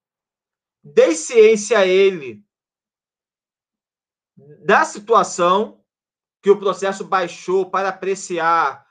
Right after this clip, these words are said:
o pedido de prisão preventiva feito pela assistência de acusação.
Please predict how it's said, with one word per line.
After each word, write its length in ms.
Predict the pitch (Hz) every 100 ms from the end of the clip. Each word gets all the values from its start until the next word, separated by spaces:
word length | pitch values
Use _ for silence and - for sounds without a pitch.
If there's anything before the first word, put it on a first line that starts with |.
| _ _ _ 202
o 160 | 208
pedido 460 | 220 214 156 202 208
de 80 | 196
prisão 380 | 202 165 208
preventiva 1120 | 208 202 190 175 - 190 190 156 135 120 104 _ _ _ _ _ _ _ _ _ _ _ _ _ _
feito 500 | - 202 196 202 -
pela 140 | 196
assistência 480 | 202 - 185 180 190
de 60 |
acusação. 840 | 180 185 175 165 175 185 226 311